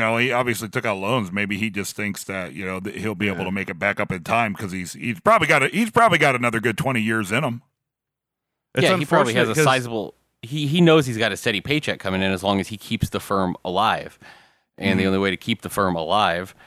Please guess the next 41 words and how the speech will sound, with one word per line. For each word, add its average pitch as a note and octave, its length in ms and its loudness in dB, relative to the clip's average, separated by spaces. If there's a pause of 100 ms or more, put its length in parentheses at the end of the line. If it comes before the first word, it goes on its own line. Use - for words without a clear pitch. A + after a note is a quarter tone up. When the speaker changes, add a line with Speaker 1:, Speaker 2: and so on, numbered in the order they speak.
(220)
Speaker 3:
is F2+ 260 -6
to, F#2 360 -2 (220)
you F#2 80 -4
know, F#2+ 180 -2 (300)
get E2+ 180 -8
rid F#2+ 180 -4
of F2 80 -10
Chuck, - 420 -6 (400)
eh, F2 160 -8
what, F#2+ 200 0
Speaker 2:
Yeah. A#2+ 180 4
Speaker 3:
no G2+ 80 4
matter G2+ 260 2
what F#2 240 -2
that, F2+ 180 -4 (580)
that F#2 160 0
way F2 240 -2
is. E2 400 -8 (720)
Speaker 2:
So, C#3+ 100 2
Speaker 1:
Yeah. D3 180 4
Speaker 2:
this, C3 120 -2
but C#3+ 160 2
I D3 120 6
don't E3 220 2
think D3 220 -2
this C3+ 160 -4
is A#2+ 120 -6
gonna A#2+ 420 0 (100)
push B2+ 280 -4
Howard A2+ 400 2
to, A#2 120 -4
like, G#2 200 -2
push - 240 -8
the F#2+ 100 -16
Sandpiper G2+ 640 -4
thing G2 220 -10
through. G2 200 -8
Now G#2 280 0
he's G#2+ 140 -4
gonna G#2 160 -4
want G2+ 320 -2